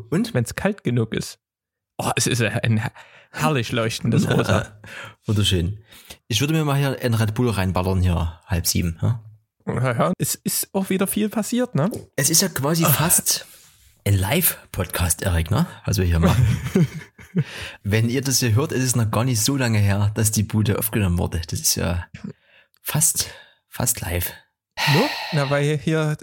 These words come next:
Speaker 2: ich, ich, wir, wir waren im Urlaub.
Speaker 1: Ja.
Speaker 2: Und, ähm, Urlaub bedeutet ja auch immer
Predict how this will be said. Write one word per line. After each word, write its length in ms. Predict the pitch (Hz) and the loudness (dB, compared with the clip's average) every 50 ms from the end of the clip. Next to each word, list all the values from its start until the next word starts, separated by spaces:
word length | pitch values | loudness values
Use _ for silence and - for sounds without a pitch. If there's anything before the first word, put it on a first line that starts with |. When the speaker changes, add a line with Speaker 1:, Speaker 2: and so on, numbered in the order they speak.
| - - | -8 -4
Speaker 2:
ich, 260 | 160 156 156 147 - | -2 -2 -2 0 -2
ich, 360 | 175 - - - 135 175 - | -2 -2 -2 -2 -4 -4 -2
wir, 340 | 151 165 180 185 185 180 170 175 | 0 0 2 2 2 0 -2 -2
wir 180 | 165 131 131 123 | -2 -2 0 0
waren 120 | 139 135 | 2 2
im 100 | 131 123 - | 2 2 2
Urlaub. 360 | 165 180 160 123 123 - - - - | 0 2 2 2 0 -2 -4 -2 0
Speaker 1:
Ja. 240 | 101 104 127 - - - - - - - - _ - - - - 107 104 - 104 - | 0 2 2 0 -4 -10 -20 -20 -20 -20 -20 _ -10 -8 -6 -4 -4 -4 -4 -4 0
Speaker 2:
Und, 440 | 135 131 123 123 120 113 104 - - - | 0 2 2 2 0 0 -2 -4 -6 -4
ähm, 500 | 123 127 123 117 117 117 117 113 113 110 - - - - - - - - - - - - _ - _ _ - | -2 -2 0 0 0 2 2 2 2 0 -2 -6 -14 -12 -12 -14 -14 -16 -18 -20 -20 -20 _ -20 _ _ -4
Urlaub 440 | 147 - 175 180 185 170 170 - - | -2 0 2 2 2 0 0 -2 -4
bedeutet 540 | 139 - - 127 123 135 139 - 143 - - | -6 -4 -2 -2 0 0 0 -2 -6 -2 -2
ja 200 | 123 117 - - | -2 0 0 0
auch 160 | 123 113 - | -2 -2 -2
immer 440 | - - 120 113 110 110 113 113 | -2 0 2 2 2 2 2 0